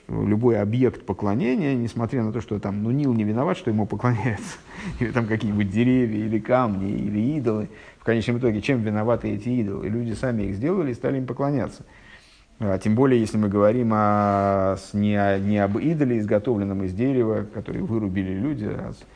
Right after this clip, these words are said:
эм, ну, прис-, прис-, приспичило человеку поклоняться овце. Чем виновата овца? Там, или вот приспичило поклоняться, м, реке, ну, ну, река, в конце концов, ну что ж, она ж ничего не делала.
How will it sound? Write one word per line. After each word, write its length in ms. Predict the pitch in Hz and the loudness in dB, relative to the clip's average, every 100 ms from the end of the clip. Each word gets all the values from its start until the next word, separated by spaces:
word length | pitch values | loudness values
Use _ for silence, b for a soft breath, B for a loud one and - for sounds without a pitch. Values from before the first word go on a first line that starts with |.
| B B B B | B B B B
эм, 520 | - - 58 - - - - - - | -12 -10 -8 -10 -10 -12 -16 -20 -16
ну, 60 | 104 | -8
прис-, 240 | 117 107 - | -4 -2 2
прис-, 180 | 117 | 2
приспичило 480 | - 113 196 175 147 | 2 0 0 0 0
человеку 300 | 110 117 131 | 2 2 2
поклоняться 580 | 107 107 113 135 127 120 | -2 -2 0 0 0 -2
овце. 300 | 120 - 104 | -2 -2 -4
Чем 220 | 101 123 | -4 -6
виновата 420 | 117 113 107 202 | -4 -4 -4 -6
овца? 320 | 202 - 120 - | -10 -6 -4 -4
Там, 220 | - - | -8 -10
или 180 | - - | -10 -12
вот 160 | - - | -12 -12
приспичило 480 | - - 117 117 120 | -10 -4 -2 0 0
поклоняться, 960 | - 104 107 117 - 113 110 110 107 107 | 0 0 0 0 0 2 4 2 0 -2
м, 160 | 110 110 | -2 0
реке, 400 | 117 - 151 113 | 0 0 0 0
ну, 280 | 98 110 95 | -2 -4 -2
ну, 120 | 107 | -2
река, 280 | 110 110 113 | 0 0 -2
в 60 | |
конце 260 | - 104 101 | -4 -8 -6
концов, 300 | 104 110 104 | -6 -6 -6
ну 100 | 107 | -8
что 240 | - - 110 | -10 -10 -8
ж, 80 | |
она 160 | 104 107 | -6 -6
ж 60 | 113 | -6
ничего 240 | 113 127 | -6 -4
не 120 | 127 | -4
делала. 360 | 123 113 92 | -2 -2 -4